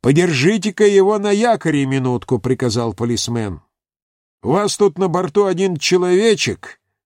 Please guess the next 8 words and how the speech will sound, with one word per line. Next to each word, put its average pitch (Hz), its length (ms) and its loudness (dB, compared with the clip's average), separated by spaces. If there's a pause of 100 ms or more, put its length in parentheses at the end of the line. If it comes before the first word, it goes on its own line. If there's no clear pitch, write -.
(260)
которого 143 600 0
мы 147 180 -2
ищем. 117 580 -2 (1400)
Громила 226 640 -2
из 226 160 0
Филадельфии, 208 960 0
розовый 190 880 0
Макгайр. 151 960 -4